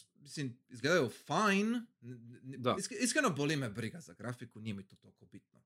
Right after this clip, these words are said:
Speaker 1: M-, meni je bitno šta će oni napraviti sa
Speaker 2: Izgleda
Speaker 1: tim
Speaker 2: lipo, ajde.
Speaker 1: sadržajem i šta, šta će oni minjat. E, za sad je pozitivno šta od tih screenshotova što su pokazali, to je početak igre,
Speaker 2: Mhm.
Speaker 1: e,
Speaker 2: Mhm.
Speaker 1: izgleda
Speaker 2: Sve
Speaker 1: isto.
Speaker 2: isto.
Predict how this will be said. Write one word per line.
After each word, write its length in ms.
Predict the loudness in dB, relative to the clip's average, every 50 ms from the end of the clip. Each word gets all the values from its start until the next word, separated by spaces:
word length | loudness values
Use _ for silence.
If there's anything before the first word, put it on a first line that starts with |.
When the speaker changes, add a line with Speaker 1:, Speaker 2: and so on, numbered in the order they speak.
| _ -14
Speaker 1:
M-, 100 | -14 -8 -6
meni 200 | -4 -2 -2 -2
je 40 |
bitno 220 | -2 -4 -4 -6 -6
šta 120 | -6 -6
će 100 | -6 -4
oni 100 | -4 -4
napraviti 280 | -4 -4 -2 0 0 0
sa 40 | 2
Speaker 2:
Izgleda 220 | 2 4 4 4
Speaker 1:
tim 80 | 4 4
Speaker 2:
lipo, 320 | 4 2 0 -4 _ -10 -8
ajde. 220 | -8 -6 -6 -4
Speaker 1:
sadržajem 680 | 0 0 2 2 2 2 2 4 4 4 4 2 2
i 40 | -2
šta, 380 | -2 -4 -4 -4 -4 -4 -4 -2
šta 140 | -2 -2 -2
će 120 | -2 -2
oni 160 | -2 -2 -2
minjat. 460 | -2 -2 0 0 0 0 -2 -4 -6 -12 _ _ _ _ _ _ -6
E, 60 | -2 0 0 2 2 0 -2
za 180 | -2 -2 -2
sad 160 | 0 0 0 0
je 160 | 0 0 2
pozitivno 440 | 2 0 2 0 -2 -4 -4 -6 -4
šta 240 | -4 -4 -4 -4 -4
od 160 | -4 -2 0
tih 140 | 0 -2 -2
screenshotova 420 | -2 -4 -4 -4 -2 -2 -2 -4 -4
što 100 | -6 -8
su 140 | -12 -16
pokazali, 600 | -20 -16 -12 -8 -6 -4 -2 -2 -2 -2 -2 -4 -8 _ _ _
to 120 | -10 -10
je 60 | -10
početak 320 | -8 -6 -6 -4 -4 -4 -4
igre, 180 | -2 0 0
Speaker 2:
Mhm. 140 | 0 0 -2 -8 -20 _ _ _ _ _ _
Speaker 1:
e, 480 | -2 0 2 4 4 4 4 4 4 2
Speaker 2:
Mhm. 120 | 0 -2 -6 -8 _ -10 -10 -10 -8
Speaker 1:
izgleda 340 | -6 -6 2 6 6 8 8
Speaker 2:
Sve 120 | 6 4
Speaker 1:
isto. 280 | 4 2 -2 -2 0 -2
Speaker 2:
isto. 120 | -2